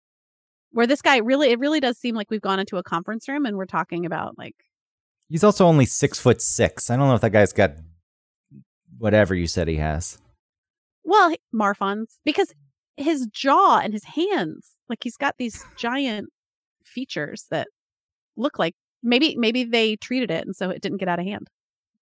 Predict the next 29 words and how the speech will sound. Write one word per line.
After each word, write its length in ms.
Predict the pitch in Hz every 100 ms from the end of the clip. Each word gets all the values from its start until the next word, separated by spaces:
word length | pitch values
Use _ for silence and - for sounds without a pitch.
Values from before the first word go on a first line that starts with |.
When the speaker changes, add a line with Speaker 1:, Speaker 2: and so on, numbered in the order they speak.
| _ _ _ _ _ _ -
Speaker 2:
Debunking 580 | 110 95 135 165 170 156
Speaker 1:
Look 60 | 139
Speaker 2:
the 60 |
Speaker 1:
up 60 | 123
Tony 20 |
Speaker 2:
rumors. 420 | 120 110 87 78
Speaker 1:
Robbins. 280 | - 90 90
Speaker 2:
There's 240 | 107 104 95
no 280 | 117 139
evidence 520 | - 117 104 95 92 -
to 140 | 110
suggest 580 | - 107 - 98 92 -
that 180 | 92 -
Tony 260 | 104 104
Robbins 440 | 98 90 87 87 82
has 220 | 92 82
Marfan 520 | 87 87 - 78 71
syndrome. 460 | - 73 64 65 73 _ _ _ _ _ _ _ _ _ -
Speaker 1:
Oh. 220 | 214 175 _ _
Speaker 2:
While 160 | 110 127
it's 120 | 139
important 320 | 127 202 165
to 100 | 143
raise, 260 | 139 147 110
uh, 380 | 113 123 117 101
awareness 420 | 113 143 113 104
about 200 | 110 101
genetic 360 | 110 110 104 85
disorders, 680 | 95 139 139 82 87 -